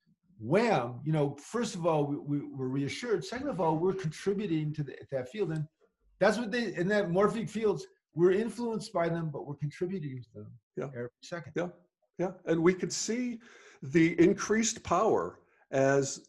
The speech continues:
Speaker 2: the field continues to evolve.
Speaker 1: Mm-hmm.
Speaker 2: And here I would argue for,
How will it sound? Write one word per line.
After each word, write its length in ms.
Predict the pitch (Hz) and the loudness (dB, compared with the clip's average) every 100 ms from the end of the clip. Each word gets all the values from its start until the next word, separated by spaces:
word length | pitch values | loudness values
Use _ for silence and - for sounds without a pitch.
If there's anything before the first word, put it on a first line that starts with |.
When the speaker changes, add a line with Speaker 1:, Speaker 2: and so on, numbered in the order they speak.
| - | -12
Speaker 2:
the 400 | 131 113 127 131 | -12 -2 2 2
field 680 | - - 170 170 170 165 | 0 -8 0 2 2 0
continues 520 | - 143 - 147 147 - | -4 -4 0 2 0 0
to 160 | 147 | -2
evolve. 560 | 135 156 170 104 - - _ _ _ _ _ | 0 0 0 0 -4 -10 _ _ _ _ _
Speaker 1:
Mm-hmm. 120 | 107 143 | 2 4
Speaker 2:
And 380 | 139 139 143 - - | 4 2 0 -8 -10
here 340 | 120 175 180 | 6 8 8
I 140 | 156 147 | 6 4
would 320 | 139 143 143 | 4 2 2
argue 440 | 151 151 151 147 139 | 4 4 4 2 2
for, 680 | - - 139 139 135 135 | 0 -2 4 6 8 6